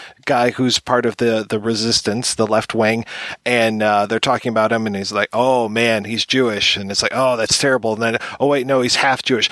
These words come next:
Oh, that's even worse. Oh, my God." <laughs> And then even when the general's leaving, they're like, "Is this another Dreyfus?" And it was just like, "No, this is worse. You know, Dreyfus was guilty."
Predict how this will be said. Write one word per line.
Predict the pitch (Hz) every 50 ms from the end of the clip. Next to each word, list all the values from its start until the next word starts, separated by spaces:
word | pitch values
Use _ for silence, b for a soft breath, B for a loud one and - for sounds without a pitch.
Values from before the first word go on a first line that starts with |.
| B B
Oh, | - 160 170 180 175
that's | 175 170 165 - -
even | 170 160 143 151 143 131
worse. | 120 127 127 127 117 110 107 - -
Oh, | 147 147 139
my | 131 123 120
God." | 120 - - - -
<laughs> | 587 659 762 - - - 988 988 - - - - - - - 180 - - - - 208
And | - 175 170
then | 175 175 175 175 165
even | 156 180 185 170 180 170
when | 165 170 165
the | 156 156 156 151 143
general's | - 143 151 170 180 165 143 135 -
leaving, | 135 147 180 190 139 131 120
they're | 123 127
like, | 123 123 123 - B B B B
"Is | - 127 131
this | 117 156 151 -
another | 147 131 127 123 120 123
Dreyfus?" | 117 - 135 160 196 247 - - 123 107 104 - - - -
And | 110 117 123
it | 120
was | 113 120 107
just | 110 - -
like, | 117 117 110 B B B B B B B B
"No, | - 131 147 147 143
this | 135 151 139 -
is | 139 123
worse. | 120 143 151 135 123
You | 120 123
know, | 123
Dreyfus | - - 170 196 160 156 147 -
was | 127 127
guilty." | - - 165 147 - - 107 - -